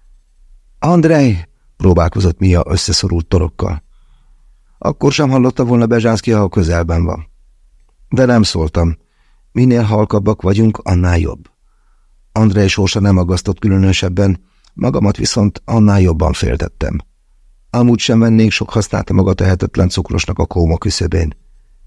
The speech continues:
Kercsel segítsége viszont nem jönne rosszul, feltéve, hogy túl van már a sokkon. "Hol van Dávid?" tértem vissza a témához. Mia hevesen hátrafordult,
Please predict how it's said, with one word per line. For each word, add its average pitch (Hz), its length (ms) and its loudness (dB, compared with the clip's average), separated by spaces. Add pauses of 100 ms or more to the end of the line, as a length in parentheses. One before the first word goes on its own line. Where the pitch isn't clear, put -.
(500)
Kercsel 117 340 0
segítsége 98 560 0
viszont 98 320 -2
nem 87 180 0
jönne 85 260 0
rosszul, - 500 -6 (260)
feltéve, 104 460 0
hogy 92 180 2
túl 87 200 0
van 82 140 0
már 80 180 2
a 80 60 2
sokkon. - 520 -8 (1300)
"Hol 120 300 -2
van 87 200 2
Dávid?" 82 460 -2 (360)
tértem 92 360 0
vissza 90 240 -2
a 82 40 -2
témához. 87 640 -2 (960)
Mia 123 440 2
hevesen 92 460 0
hátrafordult, 85 1040 -2